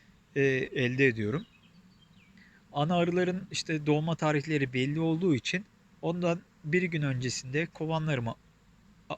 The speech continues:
ayarlıyorum ve ana arı gözlerimi kafesinden çıkartıp direkt içine bırakıyorum ve ertesi gün ana içinde doğduğu için direkt kabul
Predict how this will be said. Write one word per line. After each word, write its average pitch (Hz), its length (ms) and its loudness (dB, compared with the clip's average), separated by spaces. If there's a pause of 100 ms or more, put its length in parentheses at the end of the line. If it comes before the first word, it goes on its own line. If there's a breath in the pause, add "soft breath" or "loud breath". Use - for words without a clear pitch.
(100)
ayarlıyorum 190 680 0 (420)
ve 147 140 -2
ana 180 240 0
arı 170 120 2
gözlerimi 156 680 0 (840 loud breath)
kafesinden 156 580 -2
çıkartıp 170 500 -2 (200)
direkt 156 280 0
içine 139 320 -4
bırakıyorum 160 540 -2
ve 156 60 2
ertesi 139 500 -2
gün 156 240 -6
ana 151 220 -2
içinde 135 360 -4
doğduğu 147 300 2
için 147 320 -4
direkt 139 260 -2
kabul 135 360 -2